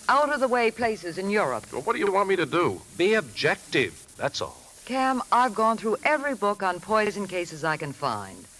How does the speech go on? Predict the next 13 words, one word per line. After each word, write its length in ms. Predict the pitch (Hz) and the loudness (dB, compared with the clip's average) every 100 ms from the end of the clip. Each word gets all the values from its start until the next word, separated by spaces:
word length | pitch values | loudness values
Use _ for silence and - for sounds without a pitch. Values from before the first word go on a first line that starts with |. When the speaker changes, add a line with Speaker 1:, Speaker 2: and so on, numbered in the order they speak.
| - - | -20 -12
Speaker 1:
There 100 | 269 | -8
have 80 | 269 | -4
been 180 | 311 302 | -2 -2
plenty 380 | 302 339 359 330 | 0 2 4 2
of 120 | 214 | 4
women 260 | 208 185 175 | 2 2 2
who 120 | 175 | 2
were 140 | 170 | 2
poison 440 | 170 185 175 156 156 | 2 2 2 0 0
murderers. 540 | 156 143 131 120 107 | 0 0 0 -2 -4
Speaker 2:
Stop 320 | - 110 95 | -2 0 0
it, 120 | 82 76 | -6 -14
Maggie, 340 | 71 73 - | -16 -16 -18